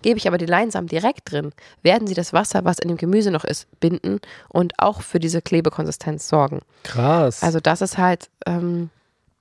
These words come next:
Speaker 1: ja, ein Learning. Man kann ja genauso auch Leinsamenpulver nehmen, also das, ähm, Leinsamen-Schrot,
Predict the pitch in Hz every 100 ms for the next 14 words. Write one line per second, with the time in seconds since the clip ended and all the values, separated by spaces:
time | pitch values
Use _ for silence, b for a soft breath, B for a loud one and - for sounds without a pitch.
0 | _ 175 165 160 165 156 151 185 175 165
1 | 175 165 156 165 165 160 160 151 - 233
2 | 208 196 190 185 180 165 156 - 160 156
3 | 156 - _ _ - 160 165 165 - -
4 | 214